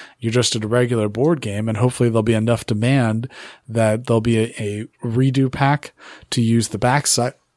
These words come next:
excuse me, a redo pack to use the backside of the board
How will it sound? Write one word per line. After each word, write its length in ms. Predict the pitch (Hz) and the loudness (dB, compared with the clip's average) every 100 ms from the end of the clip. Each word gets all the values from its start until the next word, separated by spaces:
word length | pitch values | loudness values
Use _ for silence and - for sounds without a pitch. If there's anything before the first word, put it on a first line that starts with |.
| _ - _ - | _ -20 _ -8
excuse 280 | - 131 | -2 0
me, 100 | 120 | 0
a 80 | 110 | 0
redo 320 | 131 151 143 | 2 2 2
pack 280 | - 131 123 | 0 0 0
to 100 | - | 0
use 180 | 117 120 | 0 0
the 80 | 104 | 0
backside 560 | 123 151 - 135 107 | 0 0 0 0 0
of 40 | 104 | -2
the 60 | |
board 420 | 98 104 101 113 | -2 -2 0 -2